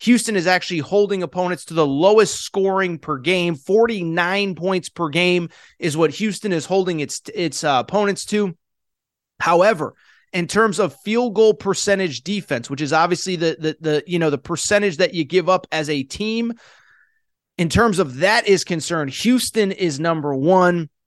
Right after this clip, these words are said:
Virginia, as always, is very good as well. So it'll be really interesting to see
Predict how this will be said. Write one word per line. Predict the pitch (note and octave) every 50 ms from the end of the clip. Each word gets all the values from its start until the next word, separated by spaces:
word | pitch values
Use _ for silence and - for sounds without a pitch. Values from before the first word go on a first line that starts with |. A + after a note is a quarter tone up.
| _ _ _
Virginia, | C3+ C3 E3+ E3+ C#3+ A#2+ C#3 G3 G#3 G3+ F#3+ F#3 F3 -
as | - D3+ D3 D3+ D3 D3+
always, | - - E3 E3 E3+ D#3+ E3 E3 D#3 C#3+ C3
is | - D#3+ D3 B2+ A#2
very | A#2 D3+ D#3 D3+ D3 C#3+
good | C3+ A#2+ C#3 C#3+ C3+
as | C3+ B2+ A#2+ B2
well. | B2+ D3+ F3 E3+ E3 D#3+ D3+
So | - F#3+
it'll | G#3 A#3+
be | A#3 B3
really | A#3+ A#3 A#3+ A#3+ A3+ A3 A3
interesting | A3 - - G#3+ F#3+ - - G3 F3+
to | C#3 E3+ D#3
see | - - - G3+ G3 F#3+ E3+ D3